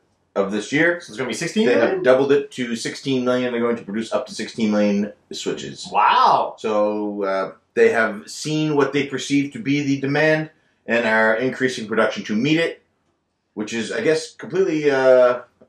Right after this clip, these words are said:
Speaker 1: of the, it's very against their normal
Speaker 2: It's making me
Speaker 1: conservative
Speaker 2: nervous, though.
Speaker 1: policies.
Speaker 2: It's making me nervous for them.
Speaker 1: Why?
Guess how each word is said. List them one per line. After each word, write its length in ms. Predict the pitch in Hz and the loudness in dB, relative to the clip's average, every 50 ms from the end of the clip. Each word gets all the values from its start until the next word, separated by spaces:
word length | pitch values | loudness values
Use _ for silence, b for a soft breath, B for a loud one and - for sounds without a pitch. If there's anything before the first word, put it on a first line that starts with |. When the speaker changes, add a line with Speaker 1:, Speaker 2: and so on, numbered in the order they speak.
| _ _ _ - - | _ _ _ -2 2
Speaker 1:
of 200 | 135 135 135 131 | 4 4 6 6
the, 180 | 131 131 127 - | 4 4 4 2
it's 140 | 131 - 139 | -2 0 4
very 360 | 156 175 175 175 165 165 170 - - - | 4 4 4 4 2 0 -4 -8 -8 -2
against 360 | 127 127 - 147 151 151 - - | -2 0 2 2 0 0 -2 -4
their 200 | 135 127 127 127 | -4 -4 -4 -2
normal 540 | 131 135 135 135 135 131 127 117 - - _ _ _ _ - - | -2 0 0 2 4 4 2 2 0 -6 _ _ _ _ -14 -10
Speaker 2:
It's 100 | 156 156 | -8 -4
making 80 | 226 285 | -2 -2
me 140 | - - 160 - - - | 2 4 4 6 6 4
Speaker 1:
conservative 20 | - - - | 4 2 0
Speaker 2:
nervous, 120 | - - - | 2 2 2
though. 100 | - - | 4 4
Speaker 1:
policies. 400 | - - - - - - - - | 2 0 0 -2 -6 -8 -10 -10
Speaker 2:
It's 80 | - 220 | -6 -4
making 220 | - - 254 220 | -4 -2 0 2
me 140 | 220 226 220 | 2 2 4
nervous 400 | 202 226 233 202 - 220 - - - | 6 6 6 6 6 4 2 0 2
for 240 | 226 233 202 190 180 | 2 4 4 4 4
them. 280 | - 127 117 104 104 _ _ _ | 2 0 -2 -6 -12 _ _ _
Speaker 1:
Why? 380 | - 95 92 90 87 87 87 | -10 -8 -6 -6 -6 -6 -8